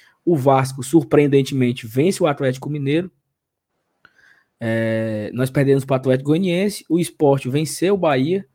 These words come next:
E o Goiás venceu o Santos. Fora de casa, na Vila Belmiro. Então, assim, já fica aquela, né? Será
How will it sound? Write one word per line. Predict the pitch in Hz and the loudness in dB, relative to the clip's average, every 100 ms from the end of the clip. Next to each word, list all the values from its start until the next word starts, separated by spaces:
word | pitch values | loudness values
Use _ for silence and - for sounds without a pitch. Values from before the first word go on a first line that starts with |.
| _ _ _ _ _ | _ _ _ _ _
E | 156 | -2
o | 170 | 0
Goiás | 180 180 156 151 170 143 | 4 4 4 2 0 -2
venceu | 175 175 - 143 156 | -4 -4 -2 -2 -2
o | 151 | -6
Santos. | 170 - 131 131 - - _ _ _ _ | -10 -6 -6 -6 -14 -20 _ _ _ _
Fora | _ - 147 | _ 0 2
de | 165 165 | 2 -2
casa, | - 139 160 165 | 0 0 0 -2
na | 131 131 | -6 -2
Vila | 135 147 | 0 2
Belmiro. | 160 170 123 123 | 4 2 2 2
Então, | 120 139 | 0 -4
assim, | 143 139 | -4 -2
já | 127 | -4
fica | 131 165 | -4 -2
aquela, | 185 147 147 135 | -2 0 0 0
né? | 127 135 - _ _ _ | -4 -8 -16 _ _ _
Será | - - 147 147 151 196 147 | -16 -4 0 2 4 2 0